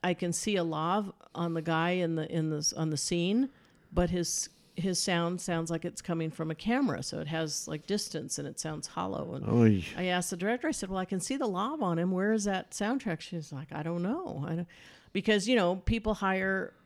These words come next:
Speaker 1: less qualified film editors. They don't know what to do with all the material, you know, so.
Speaker 2: So then I, I guess to, we could say certainly if you're a young and aspiring person, make sure you hire the best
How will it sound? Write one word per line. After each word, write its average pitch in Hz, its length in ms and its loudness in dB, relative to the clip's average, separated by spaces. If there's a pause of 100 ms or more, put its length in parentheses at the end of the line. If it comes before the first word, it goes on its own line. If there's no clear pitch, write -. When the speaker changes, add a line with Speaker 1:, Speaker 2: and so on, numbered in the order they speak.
Speaker 1:
less 196 560 -2
qualified 180 640 2
film 202 260 0
editors. 180 540 2
They 175 200 2
don't 190 220 0
know 175 220 2
what 170 260 0
to - 80 -2
do 170 160 0
with 165 140 0
all 160 140 2
the 156 80 -2
material, 165 640 -2 (520)
you 190 120 -4
know, 175 240 -2
so. 165 460 -2
Speaker 2:
So 151 260 8
then 139 220 12
I, 123 160 8 (480)
I 123 100 6
guess 123 200 6
to, 110 260 8 (960)
we 131 140 6
could 117 120 8
say 117 300 10
certainly 117 480 10
if 104 220 6
you're 107 260 10 (420)
a 113 80 4
young 117 220 12
and 107 100 10
aspiring 107 460 8 (140)
person, 110 420 8
make 107 160 6
sure 117 160 4
you 104 120 8
hire 104 200 6
the 95 80 4
best 101 280 2